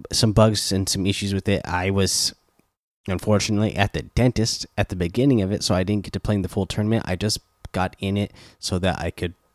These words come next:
play at least one match, so that I'll be eligible to play in the other three tournaments next month. That way I'll be eligible to play in all four, so I can at least get the free glider.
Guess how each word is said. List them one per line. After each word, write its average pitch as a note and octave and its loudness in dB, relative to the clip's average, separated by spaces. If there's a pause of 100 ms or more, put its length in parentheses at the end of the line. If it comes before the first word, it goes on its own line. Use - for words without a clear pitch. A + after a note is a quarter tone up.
(440)
play G2+ 2
at F#2 0
least G2+ -2
one G2+ 0
match, G2 0
so F#2 2
that F2 -2
I'll F2+ 0
be G2 -2
eligible F#2+ 0
to - -10
play G2 0 (800)
in G#2 0
the F#2 -2
other G2+ 2
three G#2+ 2
tournaments A2+ 2
next A2 2
month. C3+ 4 (160)
That E2 -2
way F#2+ 2
I'll F2+ 2
be F#2 -2
eligible F#2+ 0
to E2+ -8
play F#2+ 0
in F#2 0
all F2+ 0
four, G2+ 0
so - -2
I F2+ -2
can F#2+ -2
at F2+ -4
least F2+ -4
get F#2+ -4
the D#2+ -4
free F2+ -2
glider. F2+ 0